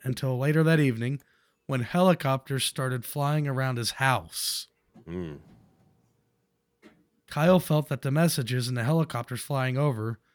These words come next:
Speaker 1: was an indication that he was in trouble. So Kyle reached out to John Padula for coffee.
Speaker 2: <laughs>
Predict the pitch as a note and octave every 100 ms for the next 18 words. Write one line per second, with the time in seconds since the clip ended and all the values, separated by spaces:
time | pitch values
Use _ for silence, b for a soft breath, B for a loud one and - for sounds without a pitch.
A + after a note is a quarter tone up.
0 | _ _ _ A2+ A2 B2+ D3 C3 C#3+ C3
1 | - A2+ C3 B2 A2+ A2+ D3 A2+ G2 F#2+
2 | _ _ _ _ _ _ _ - - -
3 | _ _ _ _ _ - C3 D3 D3 C#3
4 | C3 C3+ - C3+ C3 A2+ B2 B2 A2+ G#2+
5 | B2+ A2+ - G2+ A2 A2 F#2 E2+ - -
6 | _ - - - F#3